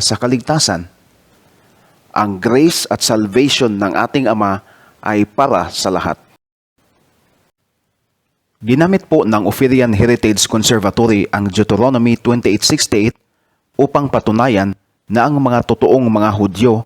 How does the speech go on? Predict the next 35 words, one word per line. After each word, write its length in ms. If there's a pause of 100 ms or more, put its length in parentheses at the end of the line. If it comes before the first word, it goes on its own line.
(440)
ay 160
ang 240
mga 240
negro 400 (320)
na 160
mula 480
sa 240
Afrika. 480 (1800)
Noong 320
wala 240
pa 160
ang 80
O 240
H 80
C 120 (120)
ay 160
madalas 480
na 80
naming 320
napakinggan 560
ang 160
verse 400
na 80
ito 320 (560)
dahil 320
ginamit 400
rin 160
ito 240
ng 240
Black 320
Hebrew 400
Israelites 560
Movement 400 (320)
sa 240
Amerika. 480